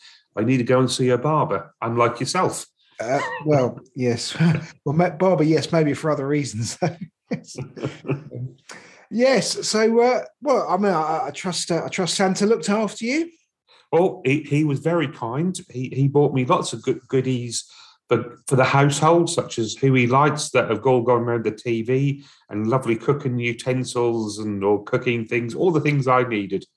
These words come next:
Speaker 2: <laughs> Oh, yes, excellent.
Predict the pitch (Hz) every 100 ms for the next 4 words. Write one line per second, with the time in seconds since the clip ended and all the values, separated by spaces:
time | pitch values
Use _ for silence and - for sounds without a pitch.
0 | _ _ - 135 - - - - 185 180
1 | 165 - 170 - - - - - - -
2 | - - _ - - - 196 _ - 123
3 | 139 131 127 - - 139 127 - 127 117